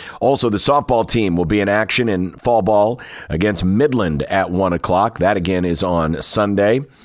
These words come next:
Women's golf is at the Johnny Imes Invitational. That will be Monday.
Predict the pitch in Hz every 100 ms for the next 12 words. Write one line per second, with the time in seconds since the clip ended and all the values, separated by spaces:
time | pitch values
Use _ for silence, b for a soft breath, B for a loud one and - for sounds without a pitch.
0 | B B B B B 107 139 117 90 160
1 | 165 113 - - - 78 90 82 101 90
2 | 80 117 123 113 120 127 127 107 139 139
3 | 135 - 143 160 135 107 62 - B B
4 | B B 110 123 113 127 120 120 143 165
5 | 143 113 69